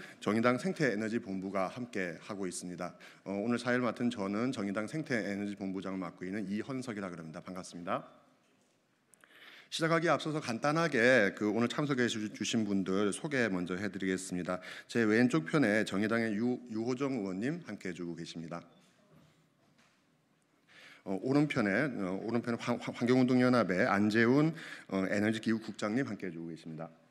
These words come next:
그 옆에 에너지정의행동 이영경 국장님 함께 해주고 계십니다. 서울 녹색당의 김영준 위원장님 함께 해주고 계십니다.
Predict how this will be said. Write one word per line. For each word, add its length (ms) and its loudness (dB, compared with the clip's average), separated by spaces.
그 100 -2
옆에 300 0
에너지정의행동 840 4
이영경 460 0
국장님 500 -4
함께 240 -8
해주고 200 -6
계십니다. 440 -8
서울 300 6
녹색당의 1040 2
김영준 640 6
위원장님 500 -2
함께 200 -8
해주고 180 -8
계십니다. 420 -10